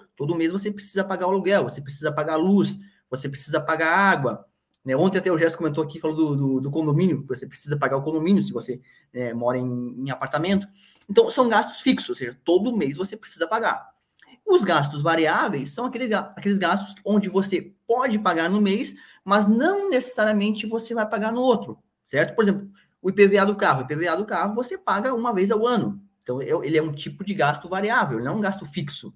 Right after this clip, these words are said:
Né? De repente, você tem, tem uma... é, surgiu uma, uma, uma emergência, você ficou doente esse mês,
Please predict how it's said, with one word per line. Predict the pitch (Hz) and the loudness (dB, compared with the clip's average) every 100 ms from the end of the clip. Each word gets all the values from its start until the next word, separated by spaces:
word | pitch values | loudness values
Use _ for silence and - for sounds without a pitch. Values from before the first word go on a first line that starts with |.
| _ _ _ _ | _ _ _ _
Né? | 127 120 | -8 -4
De | 160 | -2
repente, | 233 247 | -2 -2
você | 208 208 202 202 - _ _ | -2 0 -2 -2 -12 _ _
tem, | 175 180 139 | -2 -2 2
tem | 190 196 | 4 6
uma... | 190 175 165 160 151 143 - _ - _ _ - | 6 4 4 2 0 -8 -16 _ -20 _ _ -4
é, | 156 143 143 135 - - _ | 0 2 2 0 -4 -14 _
surgiu | - - 190 196 | -14 2 4 4
uma, | 202 190 | 4 2
uma, | 185 180 170 | 0 0 0
uma | 175 190 | 0 0
emergência, | 185 180 | 0 -2
você | 190 | -2
ficou | 202 220 | 2 2
doente | 170 240 254 | 4 0 0
esse | 220 240 | -4 -4
mês, | 226 269 381 - | -2 -2 -4 -8